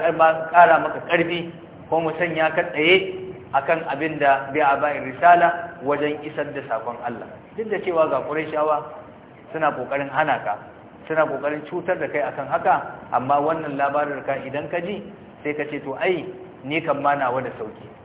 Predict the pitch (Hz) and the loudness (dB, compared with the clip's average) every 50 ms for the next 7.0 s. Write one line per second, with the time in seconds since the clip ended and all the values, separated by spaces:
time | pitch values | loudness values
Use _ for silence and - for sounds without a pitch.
0 | - - - - - - 127 143 165 165 156 - 170 160 156 151 147 151 151 147 | -20 -20 -16 -10 -6 -4 -2 -2 -2 -2 -2 -4 -4 -4 -2 0 0 0 0 0
1 | 139 135 131 - 147 151 147 143 135 135 139 139 143 147 147 139 127 123 131 147 | -2 -4 -4 -4 -4 -4 -2 -2 -2 -2 -2 -2 -2 -4 -4 -4 -4 -4 -4 -4
2 | 160 156 156 156 151 147 - - - - - - - - 135 127 123 - 151 147 | -4 -2 0 0 0 0 -4 -10 -14 -16 -18 -20 -16 -12 -12 -8 -2 0 2 4
3 | 139 131 120 135 143 139 135 139 151 156 151 151 143 - - 123 123 131 123 120 | 2 2 0 -2 -4 -4 -4 -4 -4 -4 -2 -4 -4 -4 -4 -4 -4 -4 -8 -10
4 | 107 107 113 113 104 107 101 95 - - - - - - - - - - - - | -10 -12 -12 -10 -8 -8 -8 -8 -8 -10 -16 -18 -18 -18 -18 -20 -20 -20 -20 -16
5 | - - 127 127 143 160 170 156 156 160 165 156 151 151 147 170 180 165 160 143 | -10 -6 -2 4 6 6 6 6 4 2 0 -2 -2 -2 -2 -2 -2 -2 -2 0
6 | 139 139 147 156 151 143 143 143 151 151 143 135 131 127 123 135 143 143 131 120 | 0 0 0 2 2 0 2 2 0 0 0 -2 -2 -2 2 2 2 2 2 0